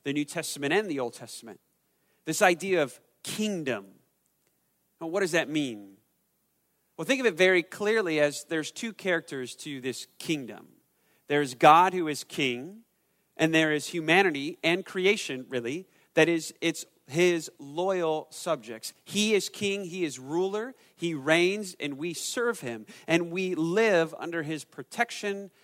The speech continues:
and under his provision. This is the idea of God's kingdom. There's a very clear picture of this in the beginning of the Bible. When God sets up a place, the Garden of Eden, and man is there. He is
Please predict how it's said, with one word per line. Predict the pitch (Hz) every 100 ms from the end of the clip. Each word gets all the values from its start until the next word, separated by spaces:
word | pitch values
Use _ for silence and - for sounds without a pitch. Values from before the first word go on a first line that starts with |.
| -
and | 147 165
under | 180 165
his | 151 165 160 147 - - _
provision. | - 139 127 175 127 110 101 110
This | 156
is | 190
the | 180
idea | 170 156 151
of | -
God's | 139 131 127 - _ _ _ _
kingdom. | - 208 180 120 117
There's | 139
a | 143
very | 170 165
clear | - 208 233
picture | 233 175 151
of | 139 127
this | 139 - -
in | 156
the | 165
beginning | 151 185 196
of | 180
the | 139
Bible. | 123 104 104 - _ _ _ _ _ _ _ -
When | 156
God | 151 170 175
sets | - 196 139
up | 165 160 -
a | 139
place, | - - 151 147 196 -
the | 156
Garden | 139 143 147
of | 131 -
Eden, | 175 190 143 139 165
and | 143 143 147
man | 170 190 156 151
is | 131 147 131 -
there. | 165 165 123
He | 120 156
is | 143 123